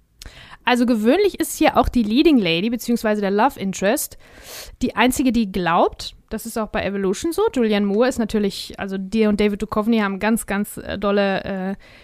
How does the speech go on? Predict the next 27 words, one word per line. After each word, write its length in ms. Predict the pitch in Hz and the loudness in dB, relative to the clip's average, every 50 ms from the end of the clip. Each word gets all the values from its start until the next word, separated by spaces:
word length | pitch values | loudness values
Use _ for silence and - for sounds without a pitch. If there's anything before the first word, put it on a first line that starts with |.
| - - | -20 -14
Chemie 360 | - - 247 233 240 254 285 | 0 2 4 6 6 6 6
miteinander 640 | 294 302 254 277 277 277 285 294 294 302 311 320 277 | 4 2 2 2 2 2 2 2 2 0 0 2 2
und 200 | - 226 226 - | 0 0 0 2
das 220 | 214 208 196 - - | 0 0 0 -2 -4
geht 160 | - 226 - | -4 -4 0
ganz 220 | - 233 226 - | 0 0 0 0
gut. 280 | - - 277 359 - - - - - - - - - - _ _ | -2 0 0 0 0 -2 -10 -20 -20 -20 -20 -20 -20 -20 _ _
Ähm, 280 | 220 240 240 233 226 - | 6 6 6 6 4 2
arbeitet 480 | - 214 233 254 262 254 254 240 - - | 2 4 4 6 4 2 2 -2 -4 -4
oft 160 | 226 - - | -6 -4 -2
sogar 180 | 240 220 208 | -2 -2 -2
für 140 | 190 - 226 | -2 -2 -2
die 120 | 214 - - | -2 -2 -2
andere 260 | 190 220 185 190 196 | -2 -2 -2 -2 -4
Seite, 460 | 175 185 170 165 170 170 - - 349 392 415 415 - - _ - - - - - _ | -4 -4 -4 -2 -2 -2 0 0 0 0 0 -2 -6 -16 _ -20 -20 -20 -20 -20 _
äh, 300 | - 240 247 240 240 240 - - | 0 4 4 6 6 6 4 2
und 100 | 233 220 | -2 0
kann 220 | - 240 247 240 | 0 0 2 2
somit 300 | 233 247 233 220 - - - | 2 2 0 0 -2 -2 -4
aktiv 460 | 175 226 - - - 254 233 - - | -4 -4 -4 -4 -4 -4 -4 -4 -6
aufs 240 | - - 202 - - | -8 -8 -8 -8 -8
Geschehen 400 | - 240 - - 233 220 208 - - | -8 -8 -6 -4 -4 -4 -4 -4 -6
einwirken. 500 | - 180 190 214 220 247 269 277 - 349 | -6 -2 0 0 2 2 2 2 0 -4
Und 240 | 254 - - 285 320 | -6 -2 0 0 0
von 180 | - - 262 233 | 0 0 0 2
der 120 | 208 202 | 2 0
B-Story 800 | 180 185 226 277 370 392 - - - 220 196 190 190 220 302 320 | 0 -2 0 0 0 0 0 -2 -2 0 0 2 0 0 -2 -4